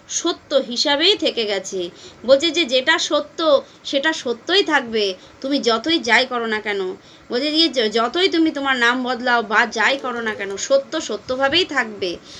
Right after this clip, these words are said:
তাই আমরা কেউ কিন্তু ভিন্ন নই, আমরা কেউ কিন্তু আলাদা নই। আমরা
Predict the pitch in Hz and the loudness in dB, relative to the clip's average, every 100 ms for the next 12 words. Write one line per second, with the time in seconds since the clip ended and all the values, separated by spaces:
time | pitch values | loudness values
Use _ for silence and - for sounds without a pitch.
0 | - 262 269 247 262 294 302 - 277 330 | -4 2 6 6 6 2 -2 -2 -4 -4
1 | 302 294 269 285 359 294 185 - 285 294 | -4 -4 -4 -6 -6 -8 -12 -2 2 2
2 | 302 311 320 349 320 226 - - - 254 | 2 2 4 4 4 0 -8 -8 -4 4
3 | 277 269 - 311 339 381 285 277 277 349 | 4 4 0 -2 0 -2 -4 -8 -6 -6
4 | 466 539 - - - - - 214 254 277 | -6 -8 -20 -20 -20 -20 -2 4 6 6
5 | 233 220 202 190 185 196 220 240 | 4 0 0 0 -4 -6 -2 -2